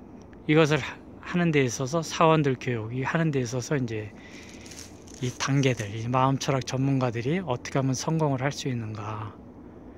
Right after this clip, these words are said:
그 단계들을 만들어 놓은 것을 또 가져와 가지고 기업체들이 나름대로 이제 교육을 시키는 거예요. 훈련을 시키는 거란 말이죠.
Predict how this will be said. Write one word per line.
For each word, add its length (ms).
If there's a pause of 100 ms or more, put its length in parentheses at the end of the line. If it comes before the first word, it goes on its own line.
(300)
그 120
단계들을 540
만들어 440
놓은 220
것을 420 (1000)
또 300
가져와 420
가지고 360
기업체들이 840 (640)
나름대로 500
이제 480 (160)
교육을 360
시키는 420
거예요. 360 (240)
훈련을 440
시키는 380
거란 260
말이죠. 360